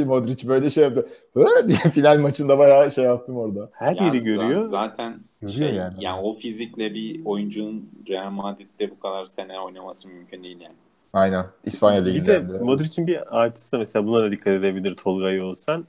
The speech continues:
Speaker 2: Kimseyi yanına yaklaştırmıyor. Yanına gelmeden önce yapacağı işi yapmış oluyor.
Speaker 3: Yok şey, o Oğuzhan'da var.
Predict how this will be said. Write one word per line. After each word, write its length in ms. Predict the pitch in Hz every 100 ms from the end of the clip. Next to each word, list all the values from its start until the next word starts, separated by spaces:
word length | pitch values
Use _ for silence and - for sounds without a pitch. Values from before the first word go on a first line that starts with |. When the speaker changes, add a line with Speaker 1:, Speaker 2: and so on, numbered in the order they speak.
| _
Speaker 2:
Kimseyi 380 | - 165 170 123
yanına 220 | 120 123
yaklaştırmıyor. 680 | 113 110 120 110 - 110 98
Yanına 240 | 156 147
gelmeden 600 | 143 156 160 123 110 147 202
önce 120 | 147
yapacağı 400 | 147 147 127 120
işi 160 | 120 135
yapmış 360 | 107 120 -
oluyor. 240 | 98 104 131
Speaker 3:
Yok 100 | -
şey, 340 | 127 127 -
o 200 | - 117
Oğuzhan'da 640 | 135 117 117 120 117 131 143
var. 300 | 147 -